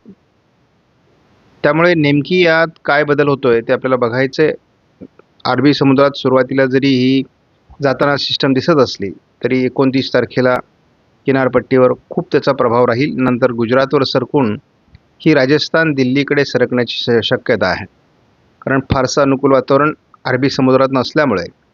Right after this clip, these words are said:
ही सिस्टम फारशी अरबी समुद्रात रमणार नाही, असं दिसतंय. आजपासूनच पूर्व विदर्भातील पाऊस काही अंशाने कमी होणं अपेक्षित आहे.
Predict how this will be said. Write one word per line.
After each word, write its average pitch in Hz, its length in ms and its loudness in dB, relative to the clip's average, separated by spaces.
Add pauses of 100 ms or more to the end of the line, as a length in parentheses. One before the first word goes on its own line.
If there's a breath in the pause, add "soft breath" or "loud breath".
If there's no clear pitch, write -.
(680)
ही 214 200 0
सिस्टम 170 380 0
फारशी 160 440 -2
अरबी 127 260 2
समुद्रात 123 440 -2
रमणार 113 380 -2
नाही, 104 300 -6 (120)
असं - 160 -6
दिसतंय. - 360 -2 (580)
आजपासूनच 185 840 0 (880)
पूर्व 175 220 4
विदर्भातील 165 600 0
पाऊस 147 420 0
काही 143 140 2
अंशाने 143 380 0
कमी 135 220 0
होणं 131 180 0
अपेक्षित 131 420 -4
आहे. 190 100 0